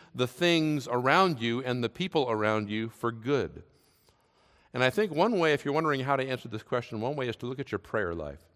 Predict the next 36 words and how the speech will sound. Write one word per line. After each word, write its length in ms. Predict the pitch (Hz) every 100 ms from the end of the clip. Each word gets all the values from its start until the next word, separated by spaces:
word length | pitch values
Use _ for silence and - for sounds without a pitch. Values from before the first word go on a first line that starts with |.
| _ _ - -
Assuming 380 | 113 165 180 180
that 240 | 160 -
you 80 | 151
do 260 | 139 147 151
spend 300 | - 135 131
time 240 | 131 135
in 80 | 131
prayer, 460 | - 113 104 113 - - -
assuming 420 | 120 165 170 160
that 140 | 143
your 100 | 123
prayer 480 | 113 - 151 143 131
in 160 | 123 117
some 320 | - 139 143
sense 380 | - 123 120 -
is, 260 | 104 95
is 260 | - 98 95
legitimate 560 | 98 98 107 120 120 107
and 160 | 95
genuine 480 | 92 107 113 110 107
and 160 | 98 92
reflects 460 | 90 117 107 - - - -
the 100 | 95
heart 360 | - 123 -
that 120 | 107
you 120 | 104 98
have, 320 | 92 101 - - - - - -
what's 260 | 123 170 -
your 80 | 190
prayer 320 | - 254 160
life 320 | 101 95 -
like? 160 | 90 135
Is 120 | 127
your 120 | 151
prayer 260 | - 214 226
time 320 | 185 160